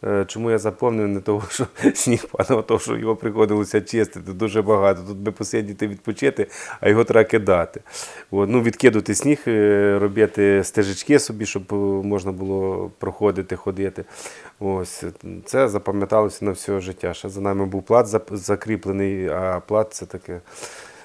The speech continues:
велика територія, рівнесечка. Його треба постійно було чистити, а Сибір, сніга дуже багато. І приходилось нам вставати в чотири ранку,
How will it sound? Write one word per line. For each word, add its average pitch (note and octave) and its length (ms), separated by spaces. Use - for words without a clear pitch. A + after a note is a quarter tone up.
велика G2 600
територія, G#2 880
рівнесечка. G#2 800
Його A2 160
треба A2+ 200
постійно G#2+ 340
було G2 240
чистити, F#2 500
а F#2+ 100
Сибір, A#2 420
сніга G#2 320
дуже G2 220
багато. F2 540
І G#2+ 520
приходилось A2+ 560
нам G#2 120
вставати G2+ 440
в F2+ 40
чотири D3+ 400
ранку, C3 360